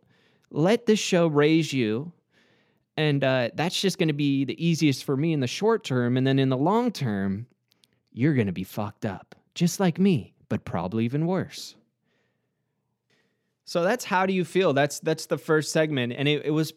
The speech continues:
a little bit rocky. I think we had fun, though. I think we definitely had fun. It was definitely rocky, though. It wasn't, it wasn't l-, how I wanted it to go.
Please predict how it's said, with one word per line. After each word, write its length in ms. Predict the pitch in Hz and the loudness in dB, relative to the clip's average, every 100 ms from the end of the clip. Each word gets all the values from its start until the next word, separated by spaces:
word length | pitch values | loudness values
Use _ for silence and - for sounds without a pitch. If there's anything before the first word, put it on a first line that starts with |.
| - | -8
a 100 | 165 | -2
little 220 | 196 240 | 0 0
bit 140 | 269 | -2
rocky. 760 | 165 139 123 131 - 151 226 - _ _ _ _ _ _ _ _ | -2 -2 -2 -4 -6 -6 -6 -10 _ _ _ _ _ _ _ _
I 80 | 175 | -6
think 200 | 175 226 | -4 -2
we 120 | 180 | -2
had 220 | 160 170 | -2 -4
fun, 420 | 120 - 202 226 127 | -6 -4 -2 0 -2
though. 360 | 95 98 139 - _ _ | -4 -8 -10 -14 _ _
I 80 | - | -10
think 220 | 143 190 | -4 -2
we 100 | 165 | 0
definitely 420 | 147 156 165 165 139 | 0 0 0 -2 -2
had 180 | 117 | -4
fun. 280 | - - 117 | -4 -4 -2
It 40 | 110 | -4
was 160 | 123 | -6
definitely 340 | 156 180 175 120 | -6 -4 -4 -2
rocky, 520 | 110 113 101 - 80 | -2 -2 -4 -12 -16
though. 220 | - - _ - | -18 -20 _ -14
It 100 | 110 | -8
wasn't, 480 | 120 151 143 110 - _ _ _ _ - | -2 0 -2 -6 -10 _ _ _ _ -6
it 60 | 147 | -4
wasn't 420 | 139 190 190 156 | 0 0 2 0
l-, 160 | 135 135 | -2 -4
how 220 | 131 127 | -2 0
I 60 | |
wanted 480 | 110 104 120 127 113 | -2 -2 -2 -2 -4
it 160 | 85 - | -8 -16
to 80 | - | -16
go. 240 | 82 - | -16 -16